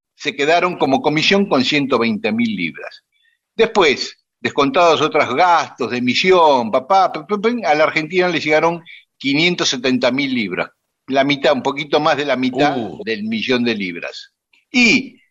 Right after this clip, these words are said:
Speaker 1: esas quinientas setenta mil libras, la mayoría en letras de cambio para que fueran utilizadas en comprarle a empresas británicas, ¿no? Como unos voucher, <laughs> ¿entendés?
Speaker 2: Para comprarle ellos mismos, maravilloso.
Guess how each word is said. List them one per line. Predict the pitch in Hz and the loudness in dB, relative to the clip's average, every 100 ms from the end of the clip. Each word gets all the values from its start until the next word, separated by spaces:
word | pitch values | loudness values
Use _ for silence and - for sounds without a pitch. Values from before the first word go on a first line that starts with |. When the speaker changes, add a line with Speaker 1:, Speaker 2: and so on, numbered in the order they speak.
| _ | _
Speaker 1:
esas | - - 165 | -4 -2 -4
quinientas | - 165 247 202 | -2 2 2 2
setenta | 143 143 151 147 | -2 -2 0 0
mil | 160 196 | 0 0
libras, | 233 240 175 113 127 | 0 2 2 0 -2
la | 127 | -2
mayoría | 143 151 180 226 | -2 0 0 2
en | 170 | 0
letras | 180 196 180 135 | 0 -2 -2 -4
de | 139 | -6
cambio | 185 214 220 190 139 95 - - _ _ _ - | 0 0 0 -2 -2 -2 -10 -20 _ _ _ -4
para | 139 151 165 - - - _ - | -2 0 -2 -6 -18 -20 _ -6
que | 127 | -4
fueran | 175 196 175 | 0 0 0
utilizadas | 143 151 139 202 175 151 | -4 -6 0 2 2 -2
en | 135 | -4
comprarle | 143 127 180 185 170 | -4 -2 -2 0 0
a | |
empresas | 131 131 175 151 | 0 -2 -2 -2
británicas, | 123 127 127 101 92 82 87 - - _ _ _ _ | -4 -6 -4 -4 -6 -12 -12 -12 -20 _ _ _ _
¿no? | 156 220 | -2 0
Como | 165 165 | 0 2
unos | 190 170 | 2 4
voucher, | 170 123 117 - 98 92 _ _ _ _ | 4 2 -2 -2 -2 -4 _ _ _ _
<laughs> | - 143 - - - | -10 -10 -10 -20 -14
¿entendés? | - 131 107 131 151 190 - - - - - - _ _ - | -8 -8 -6 -4 0 -2 -4 -12 -20 -20 -20 -20 _ _ -4
Speaker 2:
Para | 113 117 | 0 2
comprarle | 117 120 135 131 135 | 0 2 2 2 2
ellos | 131 135 | 2 0
mismos, | 127 120 101 92 | 0 0 0 0
maravilloso. | 113 123 135 123 135 92 - 90 | 2 2 2 2 2 0 -2 -6